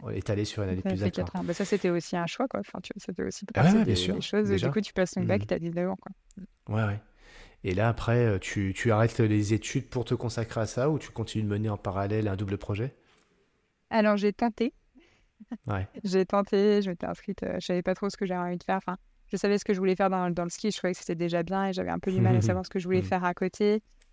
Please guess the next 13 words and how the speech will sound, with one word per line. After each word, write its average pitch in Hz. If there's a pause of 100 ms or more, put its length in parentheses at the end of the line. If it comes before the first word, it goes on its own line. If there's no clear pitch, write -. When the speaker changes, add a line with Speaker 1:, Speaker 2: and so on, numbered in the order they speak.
(140)
Speaker 2:
Euh, 180
et 185
donc, 190
euh, 185
j'avais 170
commencé 180
une 185
licence, 180
euh, 175
éco-G 190
à, 175
à 185
Grenoble. 190